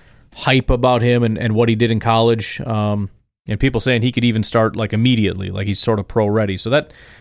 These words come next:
that'll be kind of interesting, but I just, I just do not have a ton of confidence. And so, you know, we can look at this probably more tomorrow, but, um, if there was a position where free agency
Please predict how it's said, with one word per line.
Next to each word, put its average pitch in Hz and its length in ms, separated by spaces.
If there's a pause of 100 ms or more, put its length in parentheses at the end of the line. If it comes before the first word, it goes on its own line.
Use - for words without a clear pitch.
(120)
that'll 143 220
be 123 100
kind 123 300
of 104 80
interesting, 107 420
but 107 80
I 135 140
just, 123 220
I 135 160
just 107 200
do 101 140
not 104 260
have 104 540 (960)
a 123 80
ton 143 200
of 117 60
confidence. 113 800
And 113 180
so, 113 440
you 131 80
know, 107 80
we 131 100
can 127 140
look 123 160
at 107 100
this 113 160
probably 113 460
more 107 200
tomorrow, 104 520
but, 104 280 (200)
um, 101 400 (1300)
if 151 180
there 160 100
was 127 100
a 110 60
position 117 600
where 113 280
free 123 280
agency 110 600